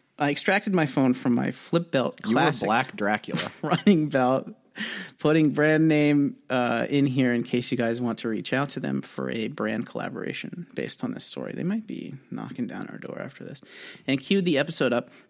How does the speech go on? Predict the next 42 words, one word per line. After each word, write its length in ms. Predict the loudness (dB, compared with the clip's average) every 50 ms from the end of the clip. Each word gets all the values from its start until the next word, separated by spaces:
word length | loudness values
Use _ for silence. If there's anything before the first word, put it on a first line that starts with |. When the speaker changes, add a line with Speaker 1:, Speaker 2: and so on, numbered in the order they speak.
| _ _ _
Speaker 1:
ready 220 | 0 2 2 2 2
to 180 | 0 -2 -2
be 200 | 2 4 4 4
distracted 600 | 2 0 -2 -4 -2 -2 -2 -2 -2 -6 -8 -6 -4
by 120 | -4 -6
the 140 | -4 -4 -6
laughs 540 | -4 -4 -2 -2 -4 -4 -6 -8 -10 -8 -6
that 240 | -6 -6 -6 -6 -6
only 280 | -2 0 0 2 2 2
a 60 | 0
great 280 | 0 0 0 0 0 0
episode 420 | -2 -4 -6 -6 -4 -4 -2 -2
of 120 | -4 -6 -6
my 120 | -8 -8
favorite 480 | -6 -2 0 0 2 2 0 -2 -2 -2
podcast 600 | -2 -2 -2 -2 -4 -6 -6 -6 -6 -6 -10 -12
could 200 | -14 -18 -14 -10
provide. 600 | -6 -4 -2 0 0 0 -2 -4 -6 -6 -10 -12 _ _ _ _ _ _ _ _ _ _ _ _ _ _ _ -18 -16 -14 -14 -14 -14 -16 -18 -20 -20 _ _
It 100 | 0 2
is 100 | 4 6
interesting 460 | 6 6 6 4 2 2 2 2 2 2
to 120 | 0 0
think 200 | 2 2 4 4
about 360 | 4 2 2 2 2 2 0
what 180 | 0 0 0 2
motivates 500 | 2 2 2 4 4 2 2 0 0 -4
people 340 | -4 -4 -4 -2 -2 -4 -4
to 200 | 0 0 0 2
<laughs> 0 |
continue 640 | 4 4 4 2 4 4 6 6 8 8 8 6 6
to 140 | 2 0
do 220 | 0 2 2 2 2
something 440 | 2 0 0 0 2 2 2 2 2
that 140 | 2 0
is 140 | -2 -4 -4
both 280 | -2 0 0 0 -2 -4
painful 600 | -4 0 2 2 2 2 -2 -4 -4 -2 -2 -2
and 160 | -2 -4 -2
offers 400 | -4 -4 -4 -6 -6 -6 -4 -2
no 140 | -2 -2 -4
tangible 640 | -6 -6 -6 -4 -4 -4 -6 -8 -8 -10 -10 -8 -8
reward. 440 | -8 -6 -6 -6 -6 -6 -8 -10